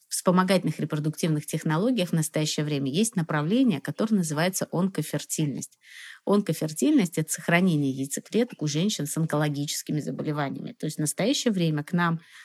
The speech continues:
онкологи напар-, направляют пациентов, которые сейчас в данный момент больны онкологическим заболеванием. Причём это могут быть даже гормонально зависимые заболевания, такие как рак молочной железы.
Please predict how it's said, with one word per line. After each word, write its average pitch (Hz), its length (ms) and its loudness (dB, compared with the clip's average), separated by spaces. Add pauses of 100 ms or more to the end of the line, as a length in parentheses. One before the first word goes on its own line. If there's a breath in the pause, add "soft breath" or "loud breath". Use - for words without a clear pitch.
(100)
онкологи 185 600 4
напар-, 165 380 0
направляют 185 560 2
пациентов, 175 520 0 (380 soft breath)
которые 196 340 2
сейчас 185 460 2
в 147 80 -2
данный 208 240 6
момент 160 380 2
больны 165 320 2
онкологическим 151 760 -2
заболеванием. 156 600 -2
Причём 165 340 -2
это 165 140 -2
могут 185 300 0
быть 160 220 0
даже 220 380 2 (440 soft breath)
гормонально 175 520 4
зависимые 143 680 -2 (180)
заболевания, 160 600 4
такие 165 280 -2
как 151 200 -4
рак 160 200 -2
молочной 139 480 -2
железы. 151 420 -4